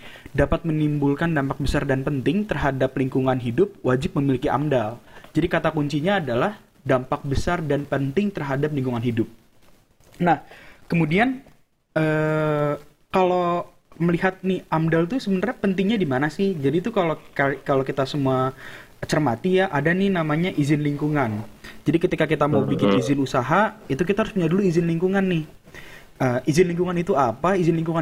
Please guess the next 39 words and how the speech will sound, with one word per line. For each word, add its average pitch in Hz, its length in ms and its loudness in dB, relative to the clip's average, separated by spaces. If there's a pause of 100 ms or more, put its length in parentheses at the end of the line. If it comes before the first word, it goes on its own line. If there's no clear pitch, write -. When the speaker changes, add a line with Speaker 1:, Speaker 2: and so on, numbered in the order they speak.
Speaker 1:
itu 220 160 0
adalah 180 160 0
izin 175 320 0
yang 170 80 0
diberikan 131 560 0
kepada 143 320 0
setiap - 240 -2
usaha 139 480 0
atau 151 80 -2
kegiatan 135 640 0 (480)
yang 175 240 2
wajib 151 240 2
amdal 139 560 2
atau 151 240 0
U 151 80 -2
K 151 240 2
L 147 80 -2
U - 20 -18
P - 60 0
L. 123 320 0 (160)
U 135 80 0
K 135 240 2
L - 80 -2
U 143 80 -2
P - 80 -2
L 135 240 2
itu 202 400 0 (320)
artinya 160 560 0
adalah 147 320 4 (480)
usaha 175 400 4
pengelolaan 151 640 2
lingkungan 147 640 0 (160)
dan 160 480 0
usaha 160 640 2
pemantauan 151 560 0
lingkungan, 151 480 -2
itu 147 240 0
U - 20 0
K 143 140 0